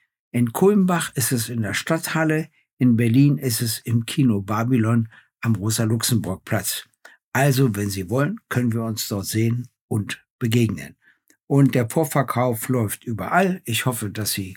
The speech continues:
Karten bekommen, wenn Sie es denn wünschen. Aber nun habe ich meine erste Frage an Karl Theodor zu Gutenberg. Ich freue mich, dich wiederzusehen, wenn wir auch nur zugeschaltet sind.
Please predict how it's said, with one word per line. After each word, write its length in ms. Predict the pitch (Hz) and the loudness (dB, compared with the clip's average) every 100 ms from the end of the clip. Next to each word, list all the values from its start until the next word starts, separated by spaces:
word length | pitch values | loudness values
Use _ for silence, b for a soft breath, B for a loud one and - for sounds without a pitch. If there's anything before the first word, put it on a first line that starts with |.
| - | -10
Karten 340 | 95 92 104 | -8 -6 -8
bekommen, 420 | 92 - - 95 85 | -10 -8 -8 -8 -12
wenn 140 | 90 | -10
Sie 160 | 90 87 | -10 -8
es 180 | - | -8
denn 260 | - 92 82 | -6 -8 -8
wünschen. 440 | 92 80 - - _ B B B B | -10 -10 -12 -14 _ B B B B
Aber 180 | 123 143 | 0 2
nun 240 | 190 185 | 4 4
habe 200 | 156 151 | 4 2
ich 100 | 135 | 2
meine 220 | 139 120 | 2 2
erste 400 | 135 151 147 - | 2 0 0 -2
Frage 560 | 123 123 151 135 151 143 B B B _ - | -2 0 2 2 2 0 B B B _ -2
an 280 | 131 123 113 | 0 2 0
Karl 280 | 117 110 | 0 0
Theodor 480 | 113 120 110 117 113 | 0 2 2 2 0
zu 180 | 104 123 | 0 -2
Gutenberg. 720 | 139 196 170 165 165 165 - b b _ _ | -2 0 0 2 2 0 -8 b b _ _
Ich 140 | - - | -8 -2
freue 260 | 127 123 | 2 4
mich, 220 | 117 107 | 4 4
dich 260 | - 107 - | 0 -2 0
wiederzusehen, 800 | 175 175 147 147 127 147 135 123 | 2 2 0 0 2 4 4 4
wenn 200 | 117 110 | 2 2
wir 180 | 113 113 | 0 -2
auch 240 | 117 - | -8 -2
nur 320 | 117 107 104 - _ | 0 0 -4 -10 _
zugeschaltet 840 | - 160 139 110 - 151 180 165 | -4 0 0 0 2 2 0 -4
sind. 400 | - 170 165 - | -2 0 0 -4